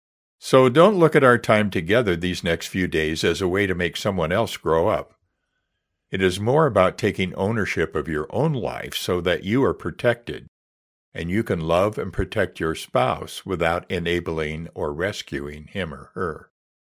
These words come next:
The issues are different for many couples, but the perplexity is often the same. One spouse feels something is missing, but she can't figure out what it is. She tries to do the right things.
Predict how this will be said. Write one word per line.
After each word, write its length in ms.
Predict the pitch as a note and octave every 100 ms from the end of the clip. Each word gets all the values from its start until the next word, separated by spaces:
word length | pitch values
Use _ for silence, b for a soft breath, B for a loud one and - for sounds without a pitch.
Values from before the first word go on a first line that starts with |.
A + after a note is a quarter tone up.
| _ _ _ _
The 120 | G#2 C#3
issues 320 | E3+ A3 D3+
are 100 | G2+
different 380 | G#2+ G#2 F2+ -
for 120 | E2+
many 260 | E2+ G#2
couples, 580 | F#2 - - D2+ - - _ _ _ _ _ -
but 140 | G2
the 80 | -
perplexity 840 | C3 B2 - D#3+ - - D#2 D#2
is 140 | D#2 F2+
often 340 | D#2+ D2+ D2
the 120 | C#2+
same. 420 | - A2+ F2 - _ _ _ _ _ _ _ _ _ _ -
One 220 | E2+ G2
spouse 480 | A#2 - F#2+ G2+ -
feels 340 | - F2+ F2+
something 380 | - E2+ D#2+ G#2
is 220 | A#2 A#2
missing, 420 | D2+ C#2 D2 F2 B2+ _ _ _ _ _ -
but 100 | B2
she 140 | -
can't 240 | D#3 E3+ E3+
figure 320 | F3+ D#3 C3+
out 160 | C3 C#3
what 160 | C3
it 140 | B2 D3
is. 460 | C3+ - - - _ _ _ _ _ _ _ -
She 180 | -
tries 460 | E2+ F#2+ G2 B2+ -
to 120 | D2
do 220 | D2 F2+
the 160 | A2+ D2
right 260 | D2+ D2 -
things. 600 | G#2+ A2+ E2 D#2+ -